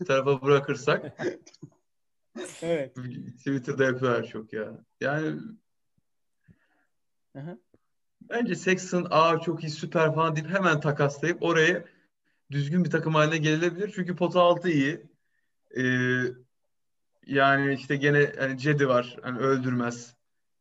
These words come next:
Speaker 1: İyi bir
Speaker 2: Aynen.
Speaker 1: takımın yedinci, sekizinci oyuncusu olur.
Speaker 2: Bel-, belki
Speaker 1: Yani
Speaker 2: Larry Nance döner.
Speaker 1: Evet, bu ar-, heh, sa-, yaşa.
Speaker 2: Hı hı.
Speaker 1: Unutmuştum. Larry Nance döner belki. Yani Garland da kalabilir. Birinden biri de kalabilir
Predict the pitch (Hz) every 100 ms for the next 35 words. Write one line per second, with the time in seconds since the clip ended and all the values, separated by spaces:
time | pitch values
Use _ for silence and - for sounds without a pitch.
0 | _ 131 135 127 131 143 131 127 - 131
1 | 123 131 - 135 123 131 127 131 131 123
2 | 135 127 123 123 123 127 _ _ _ _
3 | 165 196 214 214 220 220 208 214 220 220
4 | 190 156 156 - _ _ _ _ _ _
5 | _ _ _ _ _ - 143 139 127 123
6 | 131 127 131 - - _ - 127 117 123
7 | 120 120 110 - _ _ _ - 123 127
8 | 123 - 123 131 135 143 135 - 123 120
9 | 117 117 113 123 160 - - _ _ _
10 | _ _ _ _ _ _ _ - 120 123
11 | 123 117 - - 131 131 139 147 160 156
12 | 147 135 127 127 123 151 170 175 170 180
13 | 175 147 139 127 120 120 -